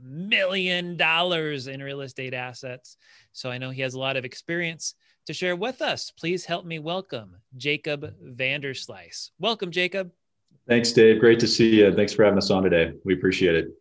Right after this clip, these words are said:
Speaker 1: Yeah, man. Yeah, glad to have you on and, and talk a little bit about it. I know, um, certainly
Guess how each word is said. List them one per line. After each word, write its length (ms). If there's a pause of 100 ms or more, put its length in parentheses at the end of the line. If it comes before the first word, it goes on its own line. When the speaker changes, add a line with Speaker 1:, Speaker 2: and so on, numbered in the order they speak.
(280)
Speaker 1:
Yeah, 220
man. 240
Yeah, 120
glad 420
to 80
have 300
you 160
on 380
and, 280 (360)
and 160
talk 300
a 60
little 260
bit 160
about 440
it. 280
I 80
know, 300
um, 260 (380)
certainly 480